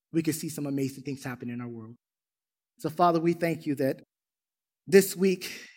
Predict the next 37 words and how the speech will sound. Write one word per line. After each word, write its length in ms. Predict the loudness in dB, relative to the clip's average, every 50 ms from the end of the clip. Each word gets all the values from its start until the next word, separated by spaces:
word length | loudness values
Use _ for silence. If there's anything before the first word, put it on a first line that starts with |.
| _ _ 2
every 220 | 2 4 4 2
year, 380 | 2 2 4 4 4 2 0 -4 -12 -18 -20 -20 _ _ _ _ _ _
we're 80 | 0 2
reminded 500 | 2 2 2 4 2 4 4 2 2 0
of 140 | 0 -2 0
why 300 | 2 4 4 4 4 2
we 160 | 2 2 2
get 180 | 2 0 0
to 60 | -2 -6
do 220 | -6 -4 -4 0
what 180 | 0 0 0 0
we 120 | -2 0
get 200 | 0 -2 -2 -2
to 60 | -6
do. 260 | -6 -4 -4 -6 -6 -10 _ _ _ _ _ _ _ _
We 140 | 4 6 6
are 120 | 6 6
reminded 520 | 4 2 2 2 4 4 4 4 2 2 0
why, 520 | 2 4 6 6 6 6 4 2 0 0 -4
for 200 | -4 -4 -4 0
all 240 | 2 4 6 6 6
eternity, 640 | 4 4 0 -2 0 2 4 4 4 2 2 0
we 220 | 0 0 0 2 2
are 100 | 2 0
gonna 280 | 0 -2 -2 -4 -6 -8 -14 -16
spend 420 | -14 -14 -4 0 2 2 2 2
it 220 | 0 -2 -4 -8 -20 _ _ _ -4
in 60 | -2
the 60 | -2
presence 340 | 0 2 2 2 4 2 0
of 140 | -4 -4 -2
loved 300 | 2 2 2 2 2 0
ones 260 | -2 -2 -2 -4 -4
and 180 | -6 -4 -4 -2
in 120 | -2 -2
your 100 | -2 -4
presence. 640 | -4 -6 -6 -6 -6 -6 -8 -12 -12 -12 -16 -18